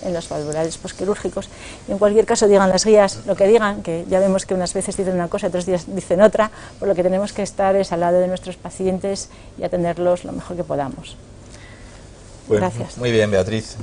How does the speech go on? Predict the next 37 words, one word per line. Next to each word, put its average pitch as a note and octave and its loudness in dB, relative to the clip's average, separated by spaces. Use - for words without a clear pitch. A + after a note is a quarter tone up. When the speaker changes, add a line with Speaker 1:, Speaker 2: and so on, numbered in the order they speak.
Speaker 2:
pues, F#2 -2
eh, F2+ -4
muchas F#2+ -2
gracias G2 0
también F2+ -6
por F2 -8
tu F2 -8
brillante F2 -4
presentación G#2+ -6
y G#2 -2
ahora G2+ 2
ya G2+ 0
pasamos G#2 -4
a G#2 -2
la F2+ 0
última F2+ -6
charla, F#2 -4
que F2+ -10
es E2+ -10
la E2+ -8
va E2 -6
a - -6
dar E2 -6
Gonzalo E2+ -8
Barón, F2 -4
que - -12
va F2+ -2
a - -6
resumir F#2 -8
el, E2 -8
el E2 -12
resto F#2+ -8
de F2+ -4
las F2 -4
patologías E2+ -6
cardíacas, E2+ -8
eh, E2 -8